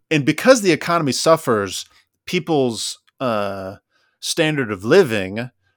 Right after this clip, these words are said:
um, suffers. And we're cool with people living in poverty so that we don't have something ugly, I E urban sprawl,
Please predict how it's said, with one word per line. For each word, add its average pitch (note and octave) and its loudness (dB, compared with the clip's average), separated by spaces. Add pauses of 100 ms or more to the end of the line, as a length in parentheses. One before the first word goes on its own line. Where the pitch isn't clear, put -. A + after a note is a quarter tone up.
(220)
um, G2+ -6 (160)
suffers. F#2 -4 (100)
And C#3+ 0
we're F3+ 2
cool B3+ -2
with D#3+ -2
people D#3 -4
living C#3+ 0
in A#2+ -6
poverty C3+ 0
so C3 -2
that A2 0
we B2+ -2
don't B2+ -2
have A#2 -4
something G#2 -8 (160)
ugly, F3 -10 (100)
I C3 0
E A#2 -2
urban A#2+ -4
sprawl, C3+ -8